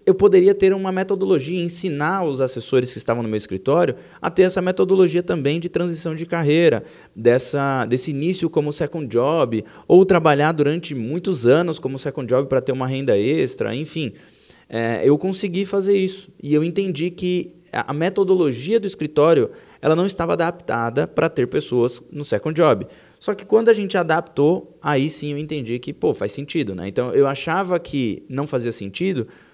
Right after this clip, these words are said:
porque não seguiria a metodologia do escritório. Mas, na verdade, eu que deveria adaptar a metodologia. E hoje, hoje tem vários escritórios, inclusive,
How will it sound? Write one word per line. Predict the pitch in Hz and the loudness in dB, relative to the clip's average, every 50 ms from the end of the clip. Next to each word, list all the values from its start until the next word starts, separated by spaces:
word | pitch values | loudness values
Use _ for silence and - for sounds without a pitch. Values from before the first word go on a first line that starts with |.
| _ _ - | _ _ -2
porque | 165 156 151 156 - 156 151 156 156 151 147 - - | -2 -2 -2 -2 -2 -2 0 0 0 0 -2 -4 -4
não | 156 160 170 190 | -4 -4 -4 -4
seguiria | 185 - 190 160 170 156 139 143 143 | -4 -6 -6 -4 -4 -2 0 0 0
a | |
metodologia | 143 139 139 - 151 143 143 143 139 131 139 | 0 -2 -4 -4 -2 -2 0 -2 -2 -2 -4
do | 135 | -8
escritório. | 135 - - 170 165 - 127 117 104 107 117 - - - - | -10 -8 -8 -4 2 4 6 6 6 4 0 -4 -14 -16 -8
Mas, | 147 - 139 | -4 -4 -2
na | 110 110 | 0 0
verdade, | 113 120 - - 110 120 135 151 - - | 0 0 2 2 0 0 -2 -4 -6 0
eu | 151 170 196 | 4 4 4
que | 202 185 | 4 2
deveria | 139 139 120 120 117 110 110 | -2 -2 0 0 0 2 2
adaptar | 110 107 107 110 - - - 104 110 104 113 - - | 2 2 0 0 -2 -4 -2 0 0 -2 -4 -6 -8
a | - | -6
metodologia. | 107 107 101 - 110 104 104 101 101 101 98 95 | -4 -4 -2 -2 -2 0 0 0 0 0 0 0
E | 95 113 131 | 2 4 6
hoje, | 139 156 170 185 185 - - _ - - | 6 4 4 0 -8 -12 -16 _ -10 0
hoje | - 117 131 143 175 - | 4 6 6 6 6 2
tem | 180 180 | 0 -2
vários | 151 107 101 113 127 165 185 202 202 175 156 | -2 -4 -4 -4 -4 -2 -2 -2 -2 -4 -4
escritórios, | 147 - - 135 123 - - 104 110 107 95 | -8 -10 -8 -8 -4 2 4 4 4 4 2
inclusive, | 95 92 92 95 90 92 110 139 170 151 110 90 - | -2 -6 -6 -6 -6 -2 0 0 0 0 0 -4 -6